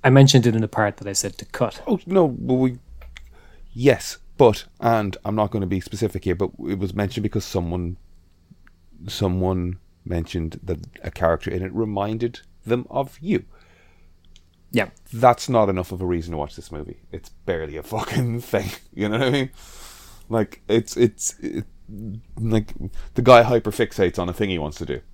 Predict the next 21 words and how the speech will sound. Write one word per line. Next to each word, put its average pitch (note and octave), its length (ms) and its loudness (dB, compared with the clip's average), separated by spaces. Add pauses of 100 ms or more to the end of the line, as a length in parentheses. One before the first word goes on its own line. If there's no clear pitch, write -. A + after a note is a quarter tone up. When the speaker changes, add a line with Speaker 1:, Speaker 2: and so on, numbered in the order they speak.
(1000)
Speaker 2:
That's - 220 -2
the A2+ 60 0
extent G2 300 -2
of F#2 80 -4
it. F2+ 120 -4 (1400)
That's - 140 -10
the A2+ 100 0
extent G#2 320 0
of A2 60 -4
the G#2+ 60 -4
comparison. G2 540 -4
<laughs> - 60 -14 (1500)
Speaker 1:
Well, G#2 180 8
for - 180 -4
you. F#2 280 -8 (720)
Speaker 2:
Uh, C4+ 100 0
but B3+ 160 2
I, A#3 160 2 (160)
I, F3+ 220 6
I E3+ 180 6
think, - 500 2